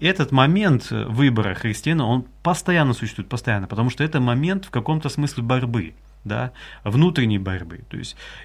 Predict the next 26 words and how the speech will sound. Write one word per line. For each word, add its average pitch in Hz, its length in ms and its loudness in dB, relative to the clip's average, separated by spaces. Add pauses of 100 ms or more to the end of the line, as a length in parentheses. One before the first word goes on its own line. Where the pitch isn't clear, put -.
и 113 80 -2
эта 165 260 2
борьба, 139 400 4
она 143 180 4
несложная, 143 600 0
потому 127 260 -2
что - 140 -2
Бог 131 220 0
дает 131 240 2
все - 260 2
тебе. 87 380 -4
Он 110 100 0
дает 120 180 0
тебе 117 120 0
благодать. 123 580 0
В - 40 -20
конце 123 260 -2
концов, 139 400 -2
если 127 180 -4
ты 123 140 -4
смотришь 123 360 -2
на 113 120 -4
Христа, 123 440 0
распятого 104 520 -2
на 104 120 -4
кресте, 170 520 -6